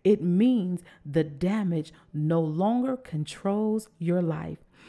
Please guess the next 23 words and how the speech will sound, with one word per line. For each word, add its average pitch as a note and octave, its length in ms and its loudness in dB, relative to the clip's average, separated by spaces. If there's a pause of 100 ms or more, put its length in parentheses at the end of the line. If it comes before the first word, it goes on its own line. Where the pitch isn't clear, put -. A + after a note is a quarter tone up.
(400)
And E3+ 200 0
this C4+ 260 -2
is C#4 160 -4
by F3 440 -8
Akshay A#3+ 720 -6 (640)
Dubey. E3 500 -2 (1040)
I A3 120 -6
hope F#3 280 -6
I E3+ 80 -8
pronounced E3+ 480 -8
that F3+ 220 -6
right. G3 340 -10 (140)
I'm C4+ 160 -4
so F3+ 160 -6
sorry, G3+ 920 0
<laughs> - 60 -20
but G3+ 120 2
we B3 160 0
thank F3+ 340 -4
you F3+ 80 -2
for F3 160 -4
that E3 220 -8
quote. E3+ 360 -6